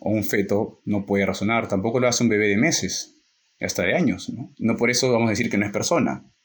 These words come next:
Un bebé no piensa, un bebé no decide, un bebé está a la merced de su, de su,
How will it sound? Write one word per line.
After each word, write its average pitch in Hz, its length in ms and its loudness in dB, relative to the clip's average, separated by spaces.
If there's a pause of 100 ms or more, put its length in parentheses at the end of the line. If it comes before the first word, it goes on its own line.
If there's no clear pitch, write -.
(640)
Un 110 100 2
bebé 113 220 2
no 113 160 2
piensa, 117 540 2 (480)
un 107 120 0
bebé 110 160 2
no 113 100 2
decide, 123 720 2 (260)
un 117 100 4
bebé 113 520 2 (400)
está 117 280 2
a - 260 -2
la 101 100 2
merced 101 520 2
de 117 140 0
su, 87 340 -2
de 95 120 -2
su, 95 280 -6